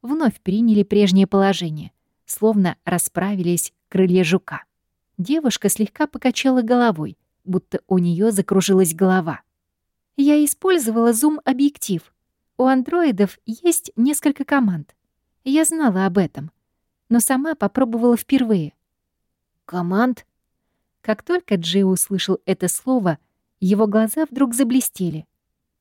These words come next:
«Другие тоже могут ими управлять? Или только ты?» «Ну, думаю,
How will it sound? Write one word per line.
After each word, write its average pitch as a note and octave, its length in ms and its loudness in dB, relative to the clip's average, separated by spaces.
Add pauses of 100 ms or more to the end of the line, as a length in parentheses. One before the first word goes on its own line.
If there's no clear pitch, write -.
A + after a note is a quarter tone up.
«Другие G3 440 0
тоже E4 340 -2
могут G3 380 2
ими G#3 220 4
управлять? G#3 580 -2 (420)
Или F#3+ 180 2
только G3 360 0
ты?» C#4+ 300 -4 (680)
«Ну, D4 420 -2
думаю, D4 640 -4